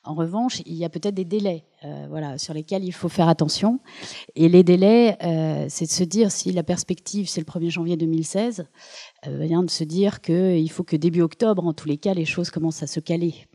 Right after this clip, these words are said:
Euh, se caler d'un point de vue, euh, organisation,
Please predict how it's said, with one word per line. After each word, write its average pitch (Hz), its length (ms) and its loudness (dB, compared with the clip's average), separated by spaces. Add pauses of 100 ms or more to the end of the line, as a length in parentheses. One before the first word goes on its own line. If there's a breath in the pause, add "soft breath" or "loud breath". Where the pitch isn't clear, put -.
(560 loud breath)
Euh, 139 340 -8
se - 140 -4
caler 147 260 -2
d'un 147 140 -4
point 156 200 -6
de 160 80 -2
vue, 170 360 -2
euh, 143 220 0
organisation, 160 800 -2